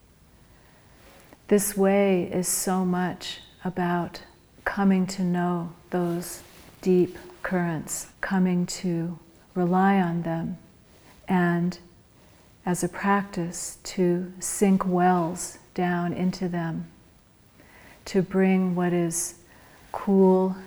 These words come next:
and moist and dark up into our ordinary daylit lives. So that we can help antidote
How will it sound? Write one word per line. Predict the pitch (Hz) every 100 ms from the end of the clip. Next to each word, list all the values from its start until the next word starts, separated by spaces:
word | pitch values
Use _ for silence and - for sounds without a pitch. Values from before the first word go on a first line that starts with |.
| -
and | 170 165 165 165 170 -
moist | 175 175 170 180 - - - -
and | 175 175
dark | 175 175 180 147 - - - _ - - - - -
up | 196 190 - - - _ -
into | 185 180 185
our | 170 165 160 180
ordinary | 175 180 175 170 170 165
daylit | 160 170 170 165 156 -
lives. | 160 165 160 160 - - - _ _ _ _ _ _ _ - - - - - - -
So | - 190
that | 185 175
we | 170 190
can | 190 190 185 175 170 175 - - _ - - -
help | - - 202 196 - - - - - - - -
antidote | 180 190 190 196 175 165 -